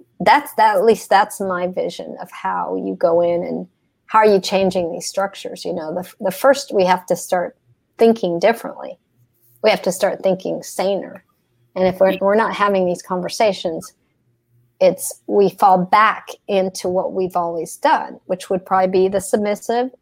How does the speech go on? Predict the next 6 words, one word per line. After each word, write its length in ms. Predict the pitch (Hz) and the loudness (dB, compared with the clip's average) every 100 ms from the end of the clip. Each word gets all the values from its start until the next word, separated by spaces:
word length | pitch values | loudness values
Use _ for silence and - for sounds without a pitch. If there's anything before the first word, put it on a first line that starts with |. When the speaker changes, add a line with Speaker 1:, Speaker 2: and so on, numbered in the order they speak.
| - | -2
Speaker 1:
or 260 | 185 196 | 2 2
the 120 | 208 220 | 0 2
dominant. 600 | 262 262 - 208 - _ _ - | 2 2 -2 -6 -8 _ _ -18
<laughs> 100 | 262 - | -18 -10
Speaker 2:
Mm-hmm. 840 | 175 165 165 160 165 170 170 196 226 _ _ _ _ | -4 -2 -2 -2 -2 -4 -4 -6 -6 _ _ _ _
Mm-hmm. 580 | 170 160 160 160 170 202 | -6 -2 -2 -4 -4 -4